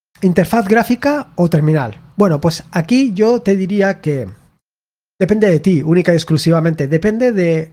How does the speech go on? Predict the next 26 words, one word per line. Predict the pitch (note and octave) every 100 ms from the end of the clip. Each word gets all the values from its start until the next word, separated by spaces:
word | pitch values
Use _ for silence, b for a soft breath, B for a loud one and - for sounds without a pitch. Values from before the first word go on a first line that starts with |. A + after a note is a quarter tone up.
| _ _ _ -
eh, | E3 D#3 D3+ D3+ - _ _ _ _ _ _ _ _
si | - - F#3 F#3 F3+ E3+ E3+ -
te | F3
encuentras | E3 G#3+ G#3+
más | G3+ F3+
cómodo | - G#3+ E3 C#3
con | D#3
una | E3
interfaz | F#3 F#3 G3+ F3+
gráfica | G#3 G3+ A3+
o | A3 E3+ D#3
más | D3+ D#3+
cómodo | D#3+ F#3+ F#3+
con | F3
una | D3+ D3+
terminal. | D3+ C3 B2 G#2+ b b b _ _ -
La | F3
ventaja | E3+ E3+ A#3+
de | A3
tener | A3 A3+ G3+
una | G3 G3+ G3
terminal | - F#3+ G3+ G#3+ A3+
es | F3+
que | - F3+
las | E3+ -
cosas | D#3+ E3+